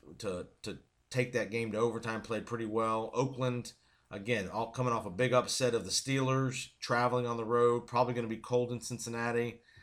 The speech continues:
I'm gonna take the Bengals at home minus the three. Um, the Raiders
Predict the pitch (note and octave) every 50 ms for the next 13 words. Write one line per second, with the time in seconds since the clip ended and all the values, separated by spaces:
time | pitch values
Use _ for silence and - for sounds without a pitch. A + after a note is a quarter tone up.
0 | - _ _ - A#2 C3 C3 B2 C3 C#3+ C3+ B2 B2+ A#2+ F#2+ F#2 C3 C3 C3 B2+
1 | B2+ - A2+ G#2+ G#2+ A#2 B2+ B2+ B2+ A#2+ A#2+ A#2+ A#2+ A#2+ - - - F2 - -
2 | A#2 A#2 B2+ C3 C3+ C3 B2+ C3 - _ _ _ _ _ - _ _ _ _ _
3 | _ _ - E2 E2+ E2+ D#2+ D#2 D2 C#2+ D2 - - _ _ _ _ _ _ _
4 | _ _ _ _ _ _ _ _ _ _ _ - - - _ _ _ _ _ _
5 | _ - F2+ F2+ F2+ F2 E2+ - - E2 F2+ G#2 B2+ D3+ D3+ B2 A#2 G#2 G2+ G#2
6 | A#2 A2+ - - - -